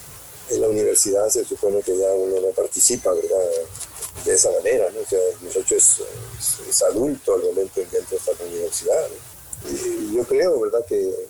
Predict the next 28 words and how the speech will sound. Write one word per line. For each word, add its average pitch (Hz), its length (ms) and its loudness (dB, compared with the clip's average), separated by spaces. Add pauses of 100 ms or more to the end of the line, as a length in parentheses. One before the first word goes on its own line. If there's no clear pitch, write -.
(340)
que - 80 -2
los 101 140 -4
padres 123 260 2
tienen 113 460 -2 (800)
también 107 380 2 (640)
una 113 180 -2
cierta - 320 0
ignorancia 107 640 0 (320)
en 101 100 -4
el 101 140 0
manejo 110 400 2
de 101 80 2
las 90 180 -2
cosas. 135 340 0 (720)
A 107 40 2
veces 117 220 4
no 113 140 2
lo 117 100 4
hacen 117 240 0
por, 95 160 -12 (260)
por 113 140 -4
mal, 127 260 2
¿no? 82 60 -6 (440)
Pero 104 140 2
se 104 100 0
les 92 160 0
hace 107 220 2
fácil 92 460 0